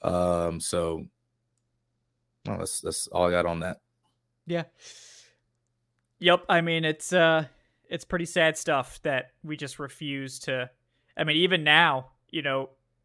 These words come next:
Speaker 2: I think Bijan has, what is it, seventeen more carries than Tyler Allgeier over thirteen games. And, um, you know, it's,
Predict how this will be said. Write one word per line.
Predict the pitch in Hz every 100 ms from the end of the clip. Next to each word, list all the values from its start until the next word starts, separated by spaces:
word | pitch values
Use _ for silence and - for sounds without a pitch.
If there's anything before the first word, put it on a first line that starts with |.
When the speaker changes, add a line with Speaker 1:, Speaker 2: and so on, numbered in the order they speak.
| _ 151
Speaker 2:
I |
think | 151 135
Bijan | 143 135 143 139
has, | 131 127 131 - _ _ _ _ _ _ -
what | 143
is | 127 143
it, | 120 _ _ -
seventeen | - 147 143 135 151 147
more | 143
carries | 139 147 143 147
than | 147
Tyler | 131 143 143
Allgeier | 139 139 151 143 160 _ _ _
over | 151 151
thirteen | 160 151 - 156
games. | 160 160 165 - - _ _ _ -
And, | 143 135 131 _ - - _ _ _
um, | 147 139 131 131 127 _ -
you | 147
know, | 120 147 _
it's, | - 127 - -